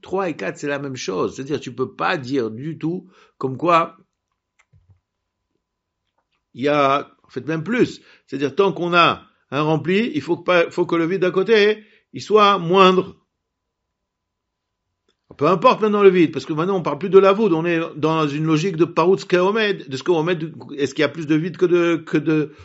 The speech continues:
que de rempli ? C'est plus la voûte. La voûte, ça veut dire que je fais comme si c'était fermé, tandis que Parutz Keomed, je vais d'après la majorité,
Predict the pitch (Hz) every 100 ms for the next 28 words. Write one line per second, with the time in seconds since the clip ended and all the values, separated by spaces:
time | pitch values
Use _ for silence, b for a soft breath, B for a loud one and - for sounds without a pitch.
0 | b - 170 190 190 202 - 139 220 262
1 | 175 139 127 131 113 151 214 - 160 160
2 | 156 139 147 147 135 131 120 127 113 113
3 | 202 165 120 135 208 208 240 285 160 170
4 | 151 147 143 143 123 120 139 180